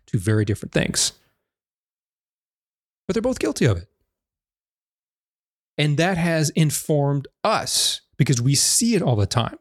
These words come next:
We see this anger, this bitterness. Our leaders are ranting at each other and calling them names and degrading each other.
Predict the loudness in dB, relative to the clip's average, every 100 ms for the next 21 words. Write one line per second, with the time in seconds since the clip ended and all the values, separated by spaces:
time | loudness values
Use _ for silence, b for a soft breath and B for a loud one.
0 | 0 2 2 0 2 2 0 0 0 2
1 | 0 2 2 2 0 b b b b _
2 | _ _ _ 0 2 2 0 0 2 2
3 | 0 -2 0 0 0 0 0 0 0 0
4 | 0 0 -2 -2 0 2 2 2 2 2
5 | 2 0 -4 -10 _ _ _ _ _ _
6 | _ 0 2 -2 -4 -2 0 2 2 0
7 | 0 -2 -2 0 2 0